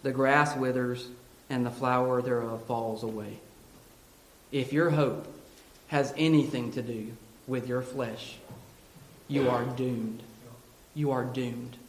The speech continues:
Because that hope is only gonna last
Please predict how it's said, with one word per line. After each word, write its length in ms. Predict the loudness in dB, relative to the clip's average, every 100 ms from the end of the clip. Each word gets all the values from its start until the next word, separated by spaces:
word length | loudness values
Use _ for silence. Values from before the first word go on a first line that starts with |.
| -20 -20 -20 -20 -20 -20 -20 -20 -20 -20 -20 -20 -20 -20 -6
Because 220 | 2 6
that 180 | 8 8
hope 240 | 6 4
is 100 | 4
only 220 | 4 4
gonna 200 | 2 2
last 420 | 2 4 2 0